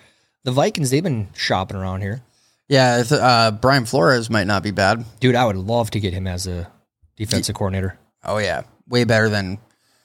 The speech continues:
Speaker 2: what we've had. And then, uh,
Speaker 1: Yeah.
Speaker 2: our old coach just signed with Colorado State officially.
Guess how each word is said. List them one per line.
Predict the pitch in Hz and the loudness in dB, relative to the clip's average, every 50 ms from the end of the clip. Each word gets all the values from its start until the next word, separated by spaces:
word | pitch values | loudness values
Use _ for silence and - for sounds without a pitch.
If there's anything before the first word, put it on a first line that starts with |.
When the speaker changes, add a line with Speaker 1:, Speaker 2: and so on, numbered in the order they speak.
| _ _ _ _ _ _ | _ _ _ _ _ _
Speaker 2:
what | - 143 135 123 | -2 -2 -2 0
we've | 117 104 | -2 -2
had. | - 117 113 110 104 104 101 110 113 - - _ _ _ _ _ _ _ _ - | 0 2 2 2 2 0 -2 -8 -12 -14 -18 _ _ _ _ _ _ _ _ -6
And | 127 117 | -2 0
then, | 120 120 120 120 117 117 | 0 2 2 0 0 2
uh, | 113 110 107 107 104 101 101 - | 2 2 2 0 0 -2 -2 -2
Speaker 1:
Yeah. | 117 110 95 - - - - _ _ _ _ _ _ _ _ _ _ _ _ _ _ _ _ _ _ _ _ _ _ _ _ _ - | -2 -2 -4 -4 -8 -14 -20 _ _ _ _ _ _ _ _ _ _ _ _ _ _ _ _ _ _ _ _ _ _ _ _ _ -2
Speaker 2:
our | - 131 147 | 2 4 4
old | 185 202 185 | 4 4 2
coach | - 151 127 113 107 - | 0 -2 -2 -2 -2 -2
just | 139 131 - | 0 0 2
signed | - 131 127 131 127 | 2 2 2 0 -2
with | 123 120 | -2 -2
Colorado | - 135 127 131 131 131 131 127 | 0 2 2 4 4 4 2 2
State | 123 - - 143 143 135 | 0 0 0 0 0 0
officially. | 117 - - - - - 120 98 | 0 0 -2 -2 -2 -2 -4 -6